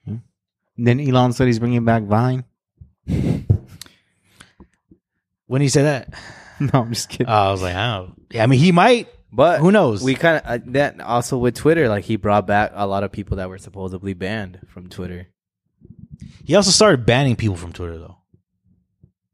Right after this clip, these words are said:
Speaker 2: I don't, I don't think he has an idea how he's gonna run that, that company.
Speaker 3: I don't know,
Speaker 2: if
Speaker 3: man.
Speaker 2: I'm being completely honest.
Speaker 1: Well, his thing isn't,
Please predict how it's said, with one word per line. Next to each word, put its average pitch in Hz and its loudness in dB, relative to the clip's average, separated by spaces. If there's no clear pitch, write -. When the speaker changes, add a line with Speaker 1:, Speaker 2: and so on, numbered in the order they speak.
Speaker 2:
I 120 -4
don't, 196 0
I 127 0
don't 208 4
think 156 -4
he 127 -2
has 110 2
an 107 -2
idea 98 -4
how 92 -6
he's 92 -6
gonna 87 -8
run 90 -6
that, 87 -18
that 90 -6
company. 90 -6
Speaker 3:
I 92 -4
don't 92 -4
know, 90 -2
Speaker 2:
if 87 -6
Speaker 3:
man. 90 -4
Speaker 2:
I'm 95 0
being 95 -2
completely 92 -8
honest. 92 -6
Speaker 1:
Well, 135 0
his 131 0
thing 147 2
isn't, 127 2